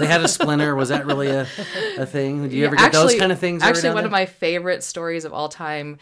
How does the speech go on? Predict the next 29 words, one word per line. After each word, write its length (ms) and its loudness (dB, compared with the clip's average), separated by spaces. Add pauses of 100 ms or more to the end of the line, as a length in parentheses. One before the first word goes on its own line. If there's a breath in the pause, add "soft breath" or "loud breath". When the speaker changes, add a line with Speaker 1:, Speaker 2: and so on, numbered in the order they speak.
(300 loud breath)
Speaker 2:
I, 100 0
it 160 -2
was 160 -2
during 300 -4
covid, 800 -6
and 260 -8
back 280 -2
then, 420 -6
um, 300 -6
the 100 -4
church 240 -4
was, 140 -10
fo-, 80 -8
of 120 -12
course, 280 -4
and 160 -6
they 80 -4
still 200 -8
are 120 -2
following 580 -4
the 80 -8
covid, 600 -6 (180 soft breath)
the 80 -6
C 120 -6
D 120 -8
C 120 -12
guidelines 380 -8
for 120 -10
covid. 480 -10